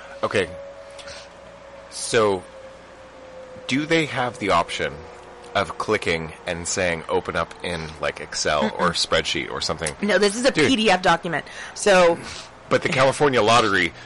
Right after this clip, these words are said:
Speaker 1: you can do that for all the
Speaker 2: Yeah,
Speaker 1: winning numbers.
Speaker 2: exactly.
Speaker 1: When the lottery has better reporting
Speaker 2: <laughs>
Speaker 1: than the C D C, there is a problem.
Speaker 2: Or the World Health Organization.
Speaker 1: Or the World Health
Speaker 2: Well,
Speaker 1: Organization.
Speaker 2: and that's the thing that really gets
Speaker 1: Because
Speaker 2: me.
Speaker 1: I will s-, slice and dice that data.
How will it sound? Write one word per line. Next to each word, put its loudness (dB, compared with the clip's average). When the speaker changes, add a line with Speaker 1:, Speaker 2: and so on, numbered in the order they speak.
Speaker 1:
you 0
can 0
do 6
that 6
for 2
all 8
the 4
Speaker 2:
Yeah, 6
Speaker 1:
winning 4
numbers. 4
Speaker 2:
exactly. 0
Speaker 1:
When 4
the 8
lottery 4
has 0
better 6
reporting 0
Speaker 2:
<laughs> 2
Speaker 1:
than 4
the 0
C 2
D 2
C, 2
there 4
is 4
a 2
problem. 4
Speaker 2:
Or 6
the 4
World 2
Health 2
Organization. 2
Speaker 1:
Or 6
the 4
World 6
Health 2
Speaker 2:
Well, 6
Speaker 1:
Organization. 2
Speaker 2:
and 6
that's 4
the 0
thing 2
that 6
really 4
gets 0
Speaker 1:
Because 4
Speaker 2:
me. 6
Speaker 1:
I 6
will 2
s-, -6
slice 0
and -12
dice -2
that -4
data. -4